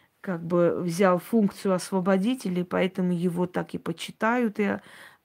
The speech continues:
постоянно ему отправляют эти посылы благодарения и прочее, прочее.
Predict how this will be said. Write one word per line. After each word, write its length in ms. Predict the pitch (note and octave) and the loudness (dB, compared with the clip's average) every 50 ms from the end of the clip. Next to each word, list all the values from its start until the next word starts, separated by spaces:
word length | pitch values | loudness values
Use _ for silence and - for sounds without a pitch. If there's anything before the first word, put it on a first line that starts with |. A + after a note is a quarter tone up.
| - _ | -14 _
постоянно 640 | - F#3+ - - - F#3 F3+ F#3 F#3 F#3 F#3 F#3 | -6 -6 -4 0 0 2 4 4 4 4 4 2
ему 220 | F3+ F#3 F3+ F#3 F3+ | 2 2 2 2 0
отправляют 680 | E3+ E3+ - - F#3 F#3 F3 F#3 F#3+ F#3 E3+ E3 - | -2 -4 -4 -2 -2 -2 0 0 0 0 0 -2 -4
эти 180 | F#3 - - F#3+ | -10 -6 -6 -8
посылы 500 | - - F#3+ F#3 - - F#3+ E3+ F3+ F3 | -4 -2 -2 -2 -2 -2 -2 0 0 -2
благодарения 920 | E3+ F3 F#3 F3+ F3 G3 E3+ E3+ F3+ F3 E3+ F#3 F3+ F3+ F3 F3 E3+ E3+ E3+ | -2 0 -2 0 0 0 2 2 2 2 2 2 2 2 0 0 0 -2 -2
и 40 | F3 | -4
прочее, 440 | - - F#3 F#3+ F#3 - - F3 | -4 -4 -4 -2 -2 -2 -4 -4
прочее. 420 | E3+ - E3+ D#3+ D#3+ E3 - - | -4 -2 -4 -4 -4 -4 -8 -14